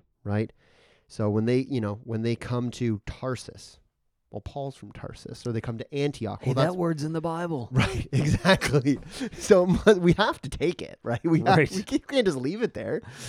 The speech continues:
Speaker 1: It's a,
Speaker 2: Right.
Speaker 1: it's in a Bible story, right? So, I mean, yeah, I mean, we don't have to get into, to too much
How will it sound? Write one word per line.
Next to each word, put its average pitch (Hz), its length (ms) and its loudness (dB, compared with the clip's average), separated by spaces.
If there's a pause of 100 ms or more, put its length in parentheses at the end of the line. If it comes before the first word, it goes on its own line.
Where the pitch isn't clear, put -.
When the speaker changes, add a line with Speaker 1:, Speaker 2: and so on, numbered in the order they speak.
(320)
Speaker 1:
It's - 160 -2
a, 190 60 8
Speaker 2:
Right. 175 120 6
Speaker 1:
it's - 140 -6
in 196 100 6
a 220 40 6
Bible 247 360 6
story, 107 360 2
right? 117 300 0 (920)
So, 120 500 6 (100)
I 120 160 2
mean, 120 360 4 (680)
yeah, 139 240 8
I 110 80 4
mean, 127 140 4
we 151 60 4
don't 156 100 6
have 131 100 2
to 131 80 -2
get 120 160 4
into, 110 200 0 (140)
to 113 140 2
too 123 240 0
much 113 340 0